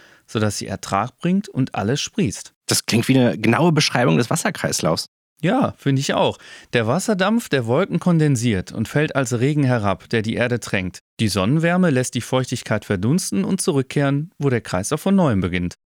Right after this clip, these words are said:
Speaker 1: Erst Jahrhunderte später ist außerhalb der Bibel dieses wichtige Detail über das Klimasystem der Erde erwähnt worden. Das finde ich echt beeindruckend.
Speaker 2: Einige mögen sich fragen, wenn aber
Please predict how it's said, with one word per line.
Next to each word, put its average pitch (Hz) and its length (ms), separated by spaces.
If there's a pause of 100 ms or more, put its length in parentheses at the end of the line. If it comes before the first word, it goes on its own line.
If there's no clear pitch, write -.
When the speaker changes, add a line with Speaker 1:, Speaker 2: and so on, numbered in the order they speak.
Speaker 1:
Erst - 220
Jahrhunderte 165 560
später - 480
ist - 260
außerhalb 156 520
der 120 140
Bibel 165 300
dieses 117 360
wichtige 143 440
Detail 135 440
über 117 240
das 107 180
Klimasystem 151 720
der 123 180
Erde 110 280
erwähnt 147 340
worden. 85 300 (400)
Das - 180
finde 131 160
ich - 140
echt - 160
beeindruckend. 98 640
Speaker 2:
Einige 151 320
mögen 131 180
sich 127 160
fragen, 117 480
wenn 117 160
aber 113 220